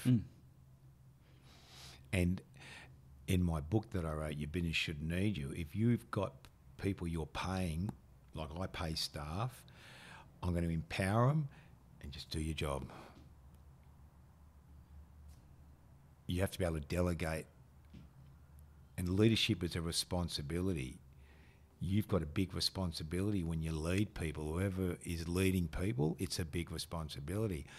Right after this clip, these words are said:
Speaker 2: But first, you've gotta lead yourself better. It starts with you.
Speaker 1: Mm. Mm. Uh, my questions have jumped off the screen, mate, but, um,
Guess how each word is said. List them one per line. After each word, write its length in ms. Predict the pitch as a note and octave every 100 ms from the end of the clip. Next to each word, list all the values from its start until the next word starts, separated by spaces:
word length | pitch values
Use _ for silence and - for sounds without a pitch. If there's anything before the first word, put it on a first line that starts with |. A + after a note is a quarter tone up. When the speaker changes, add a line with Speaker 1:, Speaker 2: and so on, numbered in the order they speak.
| - -
Speaker 2:
But 100 | -
first, 400 | - C#3+ D3+ -
you've 80 | F#2+
gotta 140 | E2+
lead 300 | F2 F2+ E2
yourself 520 | D#2+ - G2+ A2+ -
better. 280 | - F2 D#2 - - - - - - - - - -
It 60 |
starts 460 | - - C3 B2 -
with 140 | E2
you. 220 | D#2+ A2+ G2 D2+
Speaker 1:
Mm. 200 | B2 A#2+ E2+ - - - - - - - - - - D#3+
Mm. 240 | E3+ G#2 E2 - - - - - - - - - - - - - -
Uh, 240 | A2+ A2 G2 - - -
my 120 | A2
questions 500 | - C#3+ B2+ C3 G#2
have 140 | G#2 - - - - - - - - - - - - - -
jumped 260 | - B2 G#2
off 160 | A2+
the 80 | A2
screen, 380 | - C3 B2 B2
mate, 200 | A#2+ A#2+
but, 220 | B2 - -
um, 360 | A#2+ A2+ G#2+